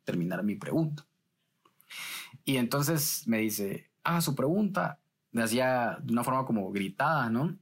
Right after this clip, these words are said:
Y ese mismo día también vuelven a llamar ahí y, y así. Y así es como, como, como lo hacían. A la hora de exponerlo y decirle, "Momento, tranquilícese, no, no falte respeto, no interrumpa",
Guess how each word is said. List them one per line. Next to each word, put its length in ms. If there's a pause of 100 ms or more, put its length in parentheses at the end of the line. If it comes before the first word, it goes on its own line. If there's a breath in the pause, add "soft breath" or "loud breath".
(180)
Y 600
ese 220
mismo 240
día 120
también 360
vuelven 360
a 60
llamar 300
ahí 280
y, 120
y 120
así. 260 (380 loud breath)
Y 60
así 100
es 100
como, 380
como, 380
como 180
lo 80
hacían. 440 (160)
A 120
la 100
hora 160
de 40
exponerlo 720
y 240
decirle, 680
"Momento, 500
tranquilícese, 960
no, 680
no 140
falte 280
respeto, 480
no 60
interrumpa", 640